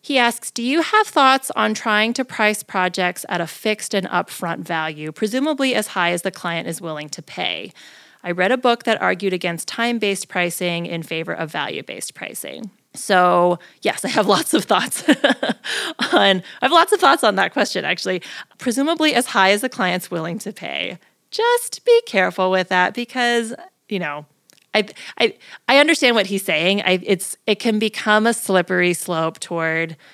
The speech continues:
at least for me, I don't know, this is just my personality. I'm a people pleaser. Um, well, I want them to be happy with what they're paying. And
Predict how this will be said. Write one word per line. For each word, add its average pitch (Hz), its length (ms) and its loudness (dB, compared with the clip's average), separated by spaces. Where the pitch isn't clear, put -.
at 185 140 2
least 175 240 0
for 170 180 -6
me, 160 240 -6
I 151 100 -2
don't 160 140 -6
know, 139 140 -8
this 170 200 -8
is 160 120 -12
just 170 240 -12
my 170 140 -6
personality. 101 800 -6
I'm 185 160 -2
a 185 60 -4
people 196 320 -8
pleaser. 190 580 -4
Um, 170 440 -2
well, 214 100 0
I 226 100 6
want 262 220 4
them 254 140 4
to 220 80 2
be 196 100 2
happy 170 380 -2
with 170 180 -8
what 165 140 -8
they're - 160 -10
paying. - 460 -10
And 185 300 -4